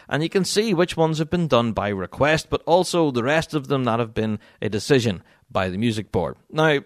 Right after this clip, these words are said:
bands do have an opportunity to appeal this, all right? If they're not happy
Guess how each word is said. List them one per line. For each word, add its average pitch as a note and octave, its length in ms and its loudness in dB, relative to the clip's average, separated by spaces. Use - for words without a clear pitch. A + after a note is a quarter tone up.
bands G3 540 2
do E3+ 300 2
have F3 240 0
an D3+ 100 0
opportunity A#2+ 540 -2
to A2 320 -6
appeal C3+ 500 -2
this, - 400 -6
all G#2+ 100 -2
right? E3+ 240 4
If C3+ 160 0
they're A2+ 160 2
not C#3 360 0
happy D#3 420 -2